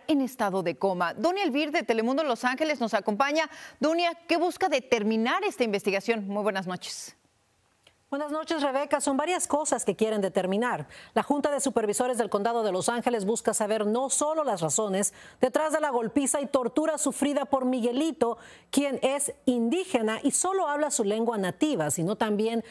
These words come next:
Speaker 2: cuál fue la razón para remover al pequeño de cuatro años de edad de su familia y si hubo o no discriminación por miembros del Departamento de Servicios y Niños y Familias, Rebeca.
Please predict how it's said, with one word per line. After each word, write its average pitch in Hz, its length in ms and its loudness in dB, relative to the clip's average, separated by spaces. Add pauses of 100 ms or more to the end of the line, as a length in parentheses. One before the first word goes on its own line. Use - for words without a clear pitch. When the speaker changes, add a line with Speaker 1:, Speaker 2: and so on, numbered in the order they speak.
(220)
Speaker 2:
cuál 339 240 0
fue 330 160 2
la 330 100 0
razón 262 560 0
para 180 200 0
remover 170 360 0
al 226 140 -4
pequeño 240 420 0
de 208 120 0
cuatro 330 580 0
años 190 420 0
de 160 60 2
edad 226 300 -2 (300)
de 208 100 2
su 277 120 -2
familia 254 720 0
y 285 120 2
si 285 180 0
hubo 359 240 0
o 233 160 0
no 254 320 -2 (260)
discriminación 233 720 0
por 190 120 0
miembros 208 300 0
del 196 100 0
Departamento 175 580 -2
de 170 120 0
Servicios 196 540 -2
y 196 40 0
Niños 202 420 -2
y 262 120 0
Familias, 160 560 -2
Rebeca. - 480 -4